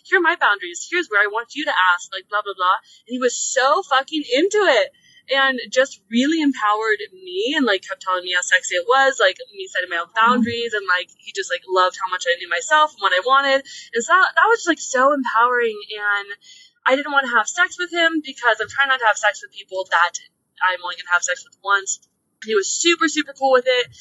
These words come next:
but he ate me out, and I had the longest orgasm I have ever had. I was peaking for, like, ten seconds, and that has never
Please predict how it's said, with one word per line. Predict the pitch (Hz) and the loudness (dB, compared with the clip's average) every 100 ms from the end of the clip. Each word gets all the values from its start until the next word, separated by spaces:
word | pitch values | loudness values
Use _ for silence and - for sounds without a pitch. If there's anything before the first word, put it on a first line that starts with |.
| - - | -16 0
but | 214 202 | 0 0
he | - - | -8 -14
ate | 214 - | -14 -8
me | 262 226 | -4 2
out, | 214 214 202 | 4 4 2
and | 208 202 | -2 0
I | 190 202 | 0 2
had | 247 269 - | 2 0 0
the | 185 339 | -4 -4
longest | 170 - 339 415 466 - | -2 0 4 4 0 0
orgasm | 330 247 214 208 190 - | 2 4 2 0 -10 -4
I | 202 330 | 0 2
have | 277 _ _ 190 | 0 _ _ -6
ever | 202 214 247 240 - - - | -6 -2 0 0 -2 -16 -6
had. | 180 165 - _ - - - 208 | -4 -4 -6 _ -20 -6 2 2
I | |
was | 262 494 | 2 0
peaking | - 220 226 196 180 180 | -6 -16 -14 -14 -14 -8
for, | 196 | -4
like, | 180 175 _ - - | -4 -4 _ -8 -6
ten | 208 | -6
seconds, | 226 202 196 196 180 - - | -4 -2 -2 -2 -4 -6 -6
and | 196 190 | -6 -4
that | 196 190 | -2 -2
has | 180 180 | -4 -10
never | 190 233 233 240 233 | -6 0 0 2 0